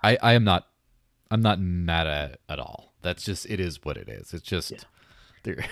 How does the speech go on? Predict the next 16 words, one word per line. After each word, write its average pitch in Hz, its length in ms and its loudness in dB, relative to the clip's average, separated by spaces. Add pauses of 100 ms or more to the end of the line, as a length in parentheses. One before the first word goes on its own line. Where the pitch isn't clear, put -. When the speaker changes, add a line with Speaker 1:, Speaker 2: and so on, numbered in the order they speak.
(180)
Speaker 1:
<laughs> - 260 -10
they're 127 140 4
doing, 127 240 2
they're 117 140 0
having 104 200 -2
some 87 200 -8
fun, - 280 -10 (100)
and, 78 140 -12
you 82 60 -8
know, 80 140 -8
it 95 60 -6
works. 78 400 -8 (440)
Um, 87 320 0
Speaker 2:
Yeah. 80 120 -12 (840)
Speaker 1:
yeah. 87 300 0
So 123 440 2